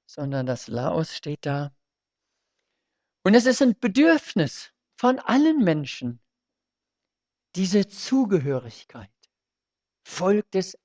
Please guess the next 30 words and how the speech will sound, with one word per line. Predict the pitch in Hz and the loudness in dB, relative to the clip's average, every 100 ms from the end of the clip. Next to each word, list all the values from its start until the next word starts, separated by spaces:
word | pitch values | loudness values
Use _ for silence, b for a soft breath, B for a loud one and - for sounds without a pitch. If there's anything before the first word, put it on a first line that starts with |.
| _ _ | _ _
Eigentums, | 202 254 202 127 - 123 117 - _ | -2 -2 -4 -8 -12 -14 -14 -18 _
irgendwo | 269 311 269 240 202 247 254 - b _ | 0 2 2 0 2 2 0 -6 b _
dazugehören | 180 190 190 - 269 277 226 151 151 135 127 | -4 -4 -6 -6 -4 -2 -2 -2 -6 -6 -10
wollen. | 120 120 120 _ _ _ _ _ _ _ _ _ | -16 -20 _ _ _ _ _ _ _ _ _ _
Wir | - 220 | 0 4
sind | 247 220 | 4 2
freudig | - 247 294 190 - - _ _ _ _ | 2 4 4 2 0 -12 _ _ _ _
oder | 131 104 | -10 -8
auch | 90 113 | -8 -6
nicht | 139 - | -8 -8
so | 269 | -16
freudig, | - 240 269 262 | -6 -2 0 -2
ist | - | -8
sicherlich | 220 - 254 214 | -10 -6 -6 -6
unterschiedlich, | 240 247 - 165 147 B B _ | -8 -8 -8 -8 -8 B B _
zu | 247 | 6
der | 226 240 | 8 8
Familie, | - 254 247 294 320 285 190 | 6 4 6 4 4 4 2
zu | - 180 | 0 -2
der | 175 180 165 | 2 2 2
wir | 190 190 | 2 4
gehören. | 175 143 175 170 156 120 113 _ _ _ _ _ _ _ _ _ _ _ _ _ _ _ _ _ _ _ _ _ _ _ _ _ _ _ _ | 4 0 0 -2 -4 -8 -18 _ _ _ _ _ _ _ _ _ _ _ _ _ _ _ _ _ _ _ _ _ _ _ _ _ _ _ _
Oder | 226 254 277 | 6 8 6
zu | 285 | 4
dem | 262 262 | 2 2
Verein, | 247 277 269 - 254 311 320 | 0 0 0 -2 -2 0 0
zu | 254 214 | 0 -2
dem | 185 185 165 | 0 0 0
wir | 147 | -2
gehören. | 139 135 143 120 | -2 -4 -10 -14